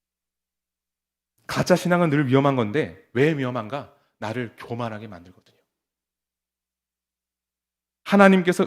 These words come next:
은혜 주시지 않아도, 영감 주시지 않아도 얼마든지 내가 맡은 부서, 내가 맡은 영혼들, 내가 맡은 사역들 얼마든지 감당해낼 수 있어.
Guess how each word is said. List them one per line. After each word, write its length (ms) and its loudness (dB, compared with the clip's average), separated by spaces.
은혜 240 4
주시지 500 -4
않아도, 580 2
영감 440 6
주시지 360 -2
않아도 520 4
얼마든지 720 8
내가 240 6
맡은 260 0
부서, 440 -10
내가 260 10
맡은 320 8
영혼들, 600 4
내가 220 8
맡은 240 6
사역들 640 4
얼마든지 540 12
감당해낼 500 6
수 80 -6
있어. 500 -4